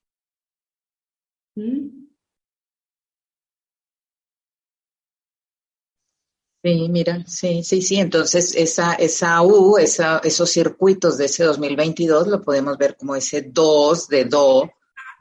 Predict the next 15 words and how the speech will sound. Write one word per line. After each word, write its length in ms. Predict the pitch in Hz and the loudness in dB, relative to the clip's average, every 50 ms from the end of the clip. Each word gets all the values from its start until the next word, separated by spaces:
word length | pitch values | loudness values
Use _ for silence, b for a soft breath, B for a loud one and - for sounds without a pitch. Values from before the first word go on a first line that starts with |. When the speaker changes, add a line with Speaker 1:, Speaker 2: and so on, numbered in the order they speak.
| - - - | -20 -20 -20
Speaker 2:
Exacto. 680 | - 139 - - - 143 131 127 - _ - 135 127 - _ _ _ _ _ _ _ _ _ _ _ | -18 -16 -10 -8 -6 -6 -6 -8 -10 _ -16 -18 -18 -18 _ _ _ _ _ _ _ _ _ _ _
Ujú. 460 | 151 143 135 _ _ 151 143 135 131 - _ _ _ _ _ _ _ _ _ _ _ _ _ _ _ _ _ _ _ _ _ _ _ _ _ _ | -20 -20 -20 _ _ -18 -16 -16 -18 -20 _ _ _ _ _ _ _ _ _ _ _ _ _ _ _ _ _ _ _ _ _ _ _ _ _ _
Claro. 360 | - - 143 139 139 135 135 - | -16 -14 -14 -14 -14 -16 -18 -16
Speaker 1:
Por 160 | - 208 226 | -14 -10 -10
eso. 600 | 226 208 - _ - 185 175 175 175 - - _ _ _ _ _ _ _ _ | -10 -10 -12 _ -18 -16 -16 -16 -16 -18 -20 _ _ _ _ _ _ _ _
Pero, 280 | 202 202 202 202 202 202 | -12 -8 -8 -6 -6 -6
¿qué 100 | - 247 | -6 -4
pasa? 460 | - 254 240 233 - 214 196 - - - | -2 -2 -2 -2 -2 -4 -6 -6 -6 -8
Hay, 300 | 190 196 214 220 220 - | -6 -4 -4 -4 -4 -4
había 420 | - 185 196 202 220 254 254 254 | -4 -4 -4 -2 -2 -2 -2 -2
que 120 | 254 240 | -2 -4
tener 500 | 240 233 233 233 233 233 233 226 233 - - | -4 -2 -2 0 0 0 0 -2 -4 -8 -8
un 260 | 208 214 220 214 214 | -8 -8 -6 -4 -2
do 200 | 220 226 233 226 | -2 -2 -2 -2
personal 880 | 247 233 233 233 - - 240 247 254 254 226 208 196 196 214 254 - - | -2 -2 -4 -4 -6 -8 -6 -4 -4 -2 -2 -2 -2 -4 -6 -8 -10 -16